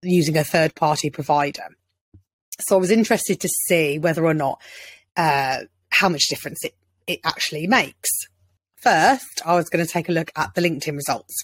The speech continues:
So I created a spreadsheet so I could track the four weeks I was doing native posting and the previous four weeks to that.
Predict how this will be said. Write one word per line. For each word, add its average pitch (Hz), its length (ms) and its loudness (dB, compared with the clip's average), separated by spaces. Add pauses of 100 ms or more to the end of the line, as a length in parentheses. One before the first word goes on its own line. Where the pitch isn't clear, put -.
(420)
So - 160 2
I 226 100 6
created 294 380 4
a 311 60 4
spreadsheet 160 720 0
so 175 220 2
I 170 120 4
could 170 420 0
track - 440 -2 (120)
the 160 480 -2 (840)
four 269 180 6
weeks 240 240 2
I 214 60 6
was 196 160 2
doing 180 180 4
native 170 300 0
posting 156 500 -2
and 175 160 0
the 170 60 2
previous 156 480 -4 (100)
four 151 220 -2
weeks 143 320 -6
to 165 100 -2
that. 135 220 -4